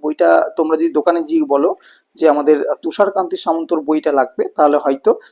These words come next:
আহ, তারা এনে দিতে পারবেন, ঠিক আছে। বইটা খুব একটা বাজার চলতি নয়, কিন্তু বইটা যদি একবার পড়ে দেখো আমার মনে হয় তোমারও কিন্তু, আহ, দৃষ্টি আকর্ষণ করবে এই বইটা, ঠিক আছে। খুব ভালো এবং সহজ সরল, এটা সব থেকে একটা ভালো জিনিস যে একেবারেই কিন্তু সহজ ভাষায় লেখা রয়েছে বইটা।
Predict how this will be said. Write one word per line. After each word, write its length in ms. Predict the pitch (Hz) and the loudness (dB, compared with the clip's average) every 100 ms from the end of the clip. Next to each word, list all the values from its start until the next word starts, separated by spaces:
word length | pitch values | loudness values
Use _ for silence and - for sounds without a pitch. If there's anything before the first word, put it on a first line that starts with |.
| _ - 135 | _ -4 0
আহ, 120 | 127 | 2
তারা 300 | - 127 202 | 2 2 0
এনে 160 | - 139 | -2 -4
দিতে 200 | 127 131 | -4 -2
পারবেন, 320 | 127 123 185 - _ _ _ | 0 0 -2 -8 _ _ _
ঠিক 120 | 208 | -2
আছে। 180 | 220 - | -2 -2
বইটা 280 | 123 160 180 | 0 2 0
খুব 180 | 185 180 | 0 -2
একটা 180 | 185 160 | 0 2
বাজার 300 | 135 139 175 | 2 2 0
চলতি 340 | 170 147 151 | 0 -2 -2
নয়, 200 | 139 202 - | -4 -6 -8
কিন্তু 220 | 143 147 | -8 -6
বইটা 320 | 135 156 170 | 0 0 2
যদি 160 | 185 185 | 2 2
একবার 180 | 180 180 - | 0 -2 0
পড়ে 180 | 160 160 | 0 2
দেখো 260 | 151 - | -2 2
আমার 200 | 123 143 | 2 2
মনে 180 | 135 139 | 0 -4
হয় 120 | 135 - | -6 -4
তোমারও 280 | 160 170 190 | 0 2 0
কিন্তু, 380 | - 127 127 - - _ | -4 -6 -6 -6 -12 _
আহ, 100 | - | -4
দৃষ্টি 360 | 123 339 - - | -2 -2 -2 0
আকর্ষণ 360 | 127 131 - 180 | 0 -2 -8 -6
করবে 300 | 127 127 156 | -2 0 0
এই 120 | 120 | 0
বইটা, 300 | 120 - 107 - _ _ - | -6 -4 -6 -6 _ _ -6
ঠিক 100 | 262 | -4
আছে। 160 | 156 | -4
খুব 220 | - 147 | -6 -8
ভালো 280 | 131 139 185 | -4 0 0
এবং 300 | 202 143 196 | 0 -2 -2
সহজ 340 | 214 - 180 226 | -6 -2 0 0
সরল, 280 | - 117 - - | 0 -2 -4 -8
এটা 180 | 156 | -8
সব 240 | 190 185 170 | -6 -10 -8
থেকে 160 | 196 | -4
একটা 180 | - 190 | -2 -2
ভালো 240 | 165 151 139 | 0 -2 -2
জিনিস 320 | 143 240 - | -6 -10 -6
যে 140 | 151 151 _ _ - | -6 -6 _ _ -10
একেবারেই 420 | 151 185 185 247 | -4 0 0 -2
কিন্তু 300 | 247 208 - | -4 -12 -12
সহজ 420 | 190 - 165 175 | -14 -6 -4 -4
ভাষায় 380 | 127 - 135 185 | -6 -10 -2 -2
লেখা 260 | 127 120 131 | 0 -2 -4
রয়েছে 320 | 120 120 139 | -4 -4 -4
বইটা। 280 | 123 123 | -6 -4